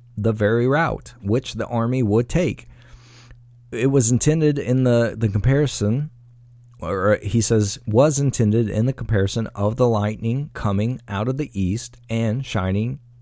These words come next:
even unto the west." So, while that may be true, I, s-, I think that Christ's emphasis here, based on the immediate contest, i-, context, is that his coming would be swift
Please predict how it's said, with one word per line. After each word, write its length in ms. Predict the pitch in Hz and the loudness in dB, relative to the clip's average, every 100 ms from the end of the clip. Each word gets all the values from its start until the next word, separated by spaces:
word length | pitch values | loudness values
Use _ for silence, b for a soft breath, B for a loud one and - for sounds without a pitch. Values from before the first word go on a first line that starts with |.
| - | -12
even 460 | - 104 95 101 131 - - | -2 0 0 -2 -6 -10 -6
unto 260 | 95 - | -4 -2
the 100 | 95 | -2
west." 500 | 113 160 117 - - - B B B B B B B B B B B B B - - | -2 -4 -8 -14 -20 -20 B B B B B B B B B B B B B -20 -2
So, 420 | - 120 110 110 - - B B B B B B B B - - - - - - - - | 4 6 6 0 -12 -20 B B B B B B B B -20 -20 -20 -20 -20 -20 -20 -6
while 220 | 98 104 | 2 4
that 180 | 104 135 | 4 2
may 160 | 135 117 | 2 2
be 120 | 104 | 2
true, 300 | - 95 104 | 0 2 4
I, 60 | |
s-, 260 | 110 - - - - | 2 -2 -10 -18 -8
I 80 | 95 | -4
think 260 | 98 107 101 | -2 -2 -4
that 120 | 98 | -6
Christ's 380 | - 101 95 - | -2 -2 -2 -6
emphasis 480 | 101 127 110 98 - | -6 -4 -4 -4 -4
here, 280 | 90 117 - - - - | -4 -4 -8 -18 -20 -2
based 260 | 98 98 - | 0 0 -2
on 140 | 98 | -2
the 120 | 95 | 0
immediate 460 | 87 90 113 127 - | 0 0 0 -2 -4
contest, 520 | - 87 95 107 - - - - - | -6 -4 -2 -4 -6 -14 -20 -18 -10
i-, 100 | 110 - | -10 -8
context, 560 | - 92 - 95 - 101 | -4 -4 -2 -4 -4 -4
is 160 | 104 | -4
that 260 | - 104 - | -2 -4 -2
his 180 | 117 - | -4 -4
coming 500 | - 98 95 110 135 - b b b b b b - | -4 -2 -2 -4 -8 -16 b b b b b b -6
would 140 | 92 | -2
be 100 | 92 | -2
swift 560 | - 95 92 104 - | -2 0 0 -2 -10